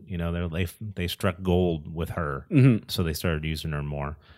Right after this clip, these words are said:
Speaker 1: And I think that the, uh, I think the kids were never meant to really be that involved initially in the show, and I think that's why the son was just <laughs> kinda like,
Speaker 2: <laughs>
Speaker 1: "Well, we didn't really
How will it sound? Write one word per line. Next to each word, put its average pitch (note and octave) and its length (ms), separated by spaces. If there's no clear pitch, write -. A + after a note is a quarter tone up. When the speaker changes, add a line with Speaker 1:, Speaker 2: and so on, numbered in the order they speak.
Speaker 1:
And F#2+ 100
I E2 120
think G2 240
that E2 320
the, E2 240
uh, F#2+ 260
I F2 140
think G2 280
the F#2 100
kids G2 300
were F#2 140
never E2+ 240
meant E2+ 260
to F2 80
really E2 280
be E2 200
that D2+ 220
involved D#2 640
initially D#2+ 460
in D2 80
the D#2 120
show, D2+ 320
and D2+ 80
I - 20
think F2+ 200
that's D2+ 200
why E2 160
the C#2+ 240
son F2+ 360
was G#2 120
just - 220
<laughs> - 60
kinda D#3 240
like, C3 220
Speaker 2:
<laughs> - 360
Speaker 1:
"Well, G#3+ 500
we C#3 100
didn't E3 160
really D#3 400